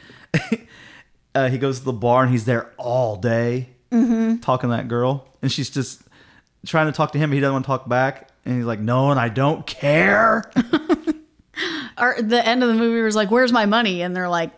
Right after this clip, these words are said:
Speaker 2: "Those are I O Us." <laughs>
Speaker 1: That's as good as money, sir.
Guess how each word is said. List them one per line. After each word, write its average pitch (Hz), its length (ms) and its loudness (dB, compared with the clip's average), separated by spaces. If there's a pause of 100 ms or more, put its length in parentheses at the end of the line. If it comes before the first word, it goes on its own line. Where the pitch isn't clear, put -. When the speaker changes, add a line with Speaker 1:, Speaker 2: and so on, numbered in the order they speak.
(220)
Speaker 2:
"Those 269 260 0
are 202 80 -2
I 190 220 0
O 175 60 0
Us." 196 380 -6
<laughs> - 40 -4
Speaker 1:
That's - 180 0
as 127 80 -2
good 143 160 2
as 127 100 -2
money, 107 200 -2
sir. 113 280 -8